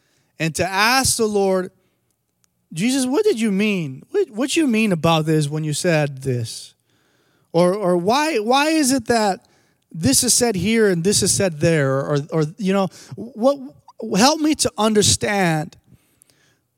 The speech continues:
what you were saying and what you were trying to make understood. Wouldn't you create a dialogue with Jesus? Wouldn't that be an amazing thing? Wouldn't that be, like,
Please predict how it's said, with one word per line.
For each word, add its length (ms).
what 400
you 160
were 100
saying 420
and 140
what 200
you 140
were 120
trying 460
to 440
make 360
understood. 680
Wouldn't 440
you 320
create 360
a 40
dialogue 600
with 100
Jesus? 320
Wouldn't 280
that 180
be 100
an 80
amazing 440
thing? 280
Wouldn't 220
that 160
be, 140
like, 260